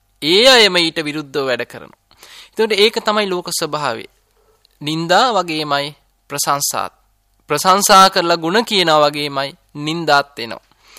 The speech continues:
සමහරු මේවට මූණ දෙන්න බැරුව සිය දිවි හානි කරගන්නවා. අපිට මිනිස්සුන්ට මූණ දෙන්න බෑ. අපිට ග-, රටේ තොටේ බැහැලා යන්න බෑ, පාර යන්න බෑ.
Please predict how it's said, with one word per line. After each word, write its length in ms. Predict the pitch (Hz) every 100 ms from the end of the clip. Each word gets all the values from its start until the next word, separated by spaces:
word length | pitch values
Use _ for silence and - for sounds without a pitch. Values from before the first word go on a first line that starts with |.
| - - _ -
සමහරු 460 | 165 160 175 180
මේවට 360 | 165 170 180 170
මූණ 340 | 156 165 190 180
දෙන්න 200 | 180 170
බැරුව 280 | 160 175 180
සිය 280 | - 202 208
දිවි 180 | 202 180
හානි 320 | 170 156 156
කරගන්නවා. 580 | 147 139 123 101 76 _ _ _ _ _ _ _ _ _ _
අපිට 280 | 131 165 160
මිනිස්සුන්ට 520 | 156 151 - 151 139
මූණ 280 | 143 143 160
දෙන්න 240 | 185 190 190
බෑ. 200 | 185 180 - _ - - - _ _
අපිට 360 | - 143 151 156
ග-, 240 | 143 135
රටේ 320 | 151 147 151 143
තොටේ 320 | 147 147 139
බැහැලා 380 | 135 147 143 151
යන්න 180 | 185 196
බෑ, 200 | 185 185
පාර 320 | 160 139 139 147
යන්න 280 | 175 196 190
බෑ. 280 | 185 175